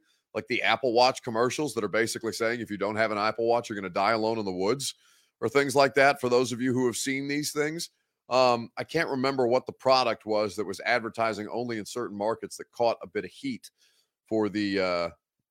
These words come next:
I guess, harshness of their commercials. But, um, you know, every once in a while, uh, you just, you just have a, you just have one that's a flop,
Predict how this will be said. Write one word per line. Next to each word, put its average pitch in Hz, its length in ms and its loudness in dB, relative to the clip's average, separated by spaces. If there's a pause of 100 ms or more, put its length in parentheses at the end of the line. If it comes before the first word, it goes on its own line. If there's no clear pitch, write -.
I 104 100 -8
guess, 104 360 -6
harshness 127 800 -2 (460)
of 107 160 -4
their 110 180 4
commercials. 104 800 -4
But, 101 300 0 (120)
um, 90 460 -8 (160)
you 107 100 -6
know, 76 180 -8 (200)
every 95 180 -8
once 95 220 -8
in - 60 -20
a - 20 -16
while, 58 240 -14 (580)
uh, 76 320 -6 (420)
you 98 120 -8
just, 92 360 -10
you 101 100 -14
just 110 260 -12
have 120 240 -6
a, 117 280 -4
you 120 120 -10
just 113 180 -12
have 123 260 0
one 131 380 -6
that's 131 260 -6
a 135 60 -6
flop, 135 360 -2